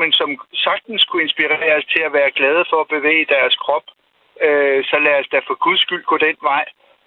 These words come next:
Og lad os lige passe en lille smule på de der, øh, mange unge piger. Og, øh, og her vil jeg altså godt lige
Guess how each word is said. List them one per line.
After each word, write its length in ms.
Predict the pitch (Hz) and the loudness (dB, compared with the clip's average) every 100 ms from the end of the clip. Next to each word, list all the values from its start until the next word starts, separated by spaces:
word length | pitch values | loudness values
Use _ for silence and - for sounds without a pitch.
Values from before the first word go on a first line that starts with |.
| _ - | _ -4
Og 140 | 156 | -2
lad 200 | 151 147 143 | 0 2 2
os 100 | - 185 | 0 -2
lige 160 | 220 - | -4 0
passe 240 | 175 156 - | 0 0 -2
en 80 | 160 - | -4 0
lille 220 | - 226 220 | 0 2 0
smule 400 | 185 170 170 190 185 - | -2 -6 -4 -4 -4 -2
på 100 | 180 180 _ - | -2 -2 _ -6
de 140 | 170 165 | -4 0
der, 240 | 165 156 143 135 - - | 2 2 2 -2 -6 -2
øh, 280 | 139 135 131 - - - - - - - - - - _ | 0 2 0 -4 -18 -18 -20 -20 -14 -6 -4 -4 -6 _
mange 480 | 131 143 139 170 185 - - _ _ _ | -4 -2 0 0 0 -2 -12 _ _ _
unge 340 | 151 151 165 | 0 2 0
piger. 500 | 165 143 139 147 151 - 139 - 135 | -2 -4 -2 -2 -2 -6 -18 -2 0
Og, 360 | 135 131 127 127 | 2 2 2 2
øh, 240 | 127 127 120 | 2 0 -2
og 200 | - 131 160 | -2 0 0
her 120 | 165 | 0
vil 80 | 151 | 2
jeg 100 | 143 | 0
altså 160 | 135 | 0
godt 220 | 151 156 - | -2 -2 -2
lige 160 | 156 | -4